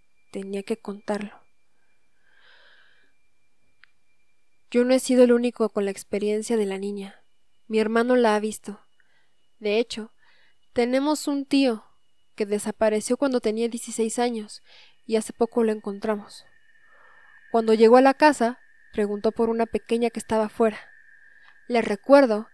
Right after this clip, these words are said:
que él no sabía nada de lo que pasó aquí, pues él ya tiene cuarenta y seis años y no puede ser posible que alguien le hablara de ella o algo por el estilo. Cuando nos contó,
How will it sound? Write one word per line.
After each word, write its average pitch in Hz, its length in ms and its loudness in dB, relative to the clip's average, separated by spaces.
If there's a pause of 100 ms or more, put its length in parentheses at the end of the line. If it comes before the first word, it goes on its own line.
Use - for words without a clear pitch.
(300)
que 233 180 4
él 247 120 -2
no 262 120 -2
sabía 247 360 -2
nada 240 280 2
de 247 120 6
lo 214 80 2
que 214 120 -4
pasó - 380 -6
aquí, 240 380 -6 (520)
pues 208 220 -8
él 214 80 -2
ya 233 140 2
tiene 240 240 -2
cuarenta 214 400 0
y 208 80 -2
seis 220 320 -2
años 240 500 -2 (480)
y 226 80 -6
no 220 220 2
puede 240 320 4
ser 247 240 0
posible 254 520 2
que - 200 0
alguien 233 240 2
le 208 60 0
hablara 220 440 2
de 196 240 2
ella 233 320 2
o 202 80 -2
algo 214 160 -2
por 208 220 -4
el 202 120 -2
estilo. 208 400 -8 (1000)
Cuando 208 220 -2
nos 202 220 -4
contó, 208 400 -4